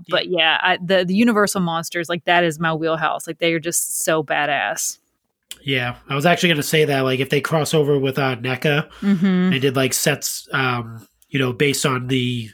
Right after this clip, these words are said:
Speaker 2: you know, the stuff that they have, it'd be pretty insane.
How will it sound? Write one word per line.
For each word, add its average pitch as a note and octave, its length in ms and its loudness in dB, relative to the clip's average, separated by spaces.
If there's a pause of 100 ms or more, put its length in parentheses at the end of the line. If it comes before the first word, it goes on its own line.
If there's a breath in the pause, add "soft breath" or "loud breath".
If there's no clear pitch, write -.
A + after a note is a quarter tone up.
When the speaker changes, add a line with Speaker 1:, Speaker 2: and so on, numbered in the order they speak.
Speaker 2:
you B2 100 -4
know, A2+ 260 -8 (180)
the B2+ 100 -2
stuff C#3+ 200 0
that C3 140 -4
they C3 160 2
have, D3 360 -2 (400 soft breath)
it'd C#3 140 2
be C3 320 0 (320)
pretty C3 240 0
insane. A#2 480 -6